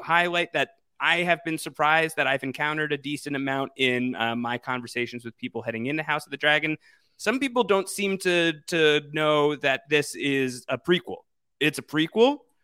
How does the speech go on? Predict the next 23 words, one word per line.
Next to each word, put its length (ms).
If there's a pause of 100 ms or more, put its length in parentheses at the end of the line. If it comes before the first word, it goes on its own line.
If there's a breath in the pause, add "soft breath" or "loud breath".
(200)
This 160
is 80
not 160
a 40
sequel. 640 (320)
This 180
is 80
a 60
prequel, 560 (280)
and 160
it 120
is, 120
like, 140
a 60
significant 800 (280)
prequel. 460 (100)
It 160
takes 280
place 440
roughly 640
a 100
hundred 520
years 640